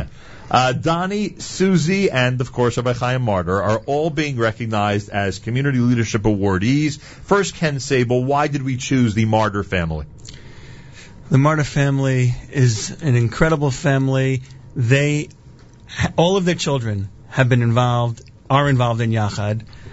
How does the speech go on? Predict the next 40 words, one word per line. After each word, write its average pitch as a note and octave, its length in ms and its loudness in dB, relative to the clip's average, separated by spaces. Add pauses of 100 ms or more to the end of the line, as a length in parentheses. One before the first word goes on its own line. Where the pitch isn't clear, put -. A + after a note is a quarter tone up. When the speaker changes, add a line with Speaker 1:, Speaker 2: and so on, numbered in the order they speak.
(380)
Speaker 2:
Everyone D3 380 4
who C#3 160 4
is A#2 100 0
of A#2 200 0
eligible C3+ 420 0
age B2+ 340 2
has A2+ 240 -4
participated B2+ 760 0
in A2 140 0
our G#2 200 0
programs, D#3+ 800 2 (220)
starting C3+ 560 2
from A#2 380 0
seventh D3 340 0
or C3+ 80 4
eighth C3 200 0
grade, C3+ 260 2
been B2+ 120 -2
involved A#2+ 340 2
in A#2 60 0
Shabbatons, C3+ 760 0 (300)
then B2+ 140 4
our A#2 120 2
many, C3 240 4
many A#2+ 320 0 (400)
summer D3 320 2
programs, C#3 440 0
of A#2+ 120 0
which B2+ 180 0
we B2 80 0
have A2+ 140 -2
twenty-five, B2+ 840 0
thank B2+ 320 -4
God, B2+ 280 2
this C3 240 0
coming B2 280 2
summer. C#3+ 380 2
Speaker 1:
Wow. D#2 420 -4 (320)
Speaker 2:
And B2 600 4
they've A#2+ 540 0